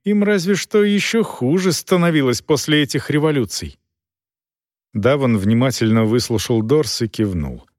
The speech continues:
«Это мне известно. Это всем известно.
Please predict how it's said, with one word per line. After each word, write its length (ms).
«Это 400
мне 400
известно. 760
Это 340
всем 480
известно. 640